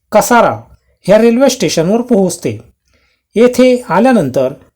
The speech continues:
दोन मिनिटं थांबते आणि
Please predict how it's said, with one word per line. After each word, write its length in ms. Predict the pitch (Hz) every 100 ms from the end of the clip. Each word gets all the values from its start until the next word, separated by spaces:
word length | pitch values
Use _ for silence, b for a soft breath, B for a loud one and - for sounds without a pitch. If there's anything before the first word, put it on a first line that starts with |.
| _ 170
दोन 340 | 165 277 294
मिनिटं 260 | 208 160 180
थांबते 520 | 196 240 220 131 123 _ _ _ -
आणि 480 | 208 269 262 185